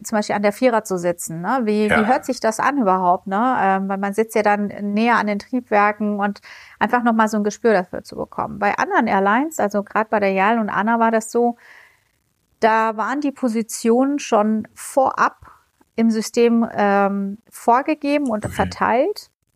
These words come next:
Speaker 1: Das heißt, diese Rotation hat automatisch stattgefunden. Man hat seine Crewliste ausgedruckt und dann stand drauf, zum Beispiel drei links oder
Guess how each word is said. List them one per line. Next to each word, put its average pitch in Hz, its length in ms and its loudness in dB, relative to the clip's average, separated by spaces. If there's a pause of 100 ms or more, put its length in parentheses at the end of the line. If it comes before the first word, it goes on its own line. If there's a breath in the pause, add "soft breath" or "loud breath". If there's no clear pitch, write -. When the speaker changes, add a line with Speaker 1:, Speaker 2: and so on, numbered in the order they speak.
(460)
Speaker 1:
Das - 160 -4
heißt, 226 280 0
diese 214 160 0
Rotation 214 640 0
hat 214 240 -2
automatisch 202 680 0
stattgefunden. 294 680 0
Man 208 180 -2
hat 220 180 0
seine 202 220 -2
Crewliste 226 480 -2
ausgedruckt 240 640 0
und 214 80 -2
dann 202 140 0
stand 226 360 -2
drauf, 208 340 4
zum - 160 -6
Beispiel 208 480 2
drei 185 260 -2
links 247 380 2
oder 208 360 2